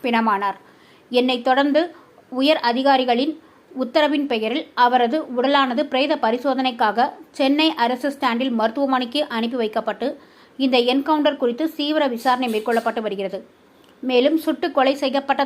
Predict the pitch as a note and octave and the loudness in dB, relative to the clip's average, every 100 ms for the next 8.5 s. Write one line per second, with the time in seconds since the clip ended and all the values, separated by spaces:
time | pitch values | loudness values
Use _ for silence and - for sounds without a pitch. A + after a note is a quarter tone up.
0 | C#4 B3+ C4+ C4+ C4+ B3 G#3+ G#3+ B3 C#4 | 0 0 2 2 0 -2 -4 0 0 0
1 | B3+ B3+ C#4+ D4+ C#4 C#4 A3+ A#3+ A#3+ A#3+ | -2 0 0 -2 0 0 0 2 0 -2
2 | C4+ B3 A3 A3 D4 C#4 A#3 A3 C4 B3 | -4 0 -2 0 -2 0 -4 -2 -2 -2
3 | - B3 A#3+ A#3 G#3+ C4 - B3+ B3 D4 | -2 0 0 0 -2 -4 0 0 0 0
4 | A#3 A3+ A#3 B3 G#3 G#3+ B3+ A3+ G#3 G#3+ | -2 -2 -2 -4 -6 -6 -4 -4 -6 -8
5 | - G3+ G3 F#3+ - _ _ _ _ _ | -4 -4 -4 -6 -14 _ _ _ _ _
6 | - - - C4 D4+ D4+ D4+ D4+ B3 A#3 | -20 -20 -4 2 2 2 0 0 0 0
7 | A#3+ A#3+ C4 C4+ C#4 C4+ B3+ B3 C4 C4 | 0 0 0 2 2 2 -2 -4 -2 -2
8 | B3+ A#3+ A#3+ G#3+ | -2 -6 -4 -2